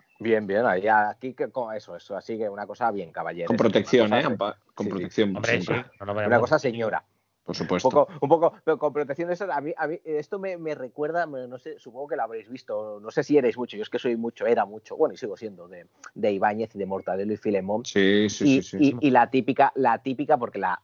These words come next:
Speaker 1: la repitió Ibáñez en más de una ocasión, eh, viñeta de Mortadelo jugando a la esgrima con la protección por encima, pero le tienen que hacer un agujero para sacar la nariz,
Speaker 2: La
Speaker 1: claro.
Speaker 2: nariz,
Speaker 3: Cierto.
Speaker 2: efectivamente. Sí, señor, sí, señor.
Speaker 1: <laughs>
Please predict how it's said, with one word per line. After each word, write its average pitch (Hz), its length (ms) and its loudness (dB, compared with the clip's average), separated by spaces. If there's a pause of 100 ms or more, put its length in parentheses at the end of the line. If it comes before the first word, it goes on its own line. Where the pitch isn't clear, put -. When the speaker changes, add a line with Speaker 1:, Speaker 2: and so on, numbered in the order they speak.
(240)
Speaker 1:
la 101 200 -4
repitió 95 500 -6
Ibáñez 101 480 -4
en 92 100 -12
más 92 200 -8
de 95 100 -6
una 95 180 -8
ocasión, 95 440 -2 (240)
eh, 113 240 6
viñeta 120 480 4
de 120 80 4
Mortadelo 117 680 2
jugando 117 320 -4
a 123 40 0
la 120 80 -2
esgrima 131 420 -2
con 113 180 -8
la 107 140 0
protección 127 600 -6
por 131 140 2
encima, 143 260 2
pero 113 200 -2
le 107 100 -10
tienen 123 180 -12
que 123 60 -4
hacer 120 180 -4
un 123 100 -8
agujero 120 360 -2
para 123 160 -2
sacar 107 240 -8
la 113 120 -4
nariz, 131 220 2
Speaker 2:
La 113 100 6
Speaker 1:
claro. 107 160 6
Speaker 2:
nariz, 113 200 6
Speaker 3:
Cierto. 151 240 4
Speaker 2:
efectivamente. 110 580 0 (100)
Sí, - 180 0
señor, 214 320 0 (120)
sí, - 120 -8
señor. 101 320 -8 (500)
Speaker 1:
<laughs> - 920 -4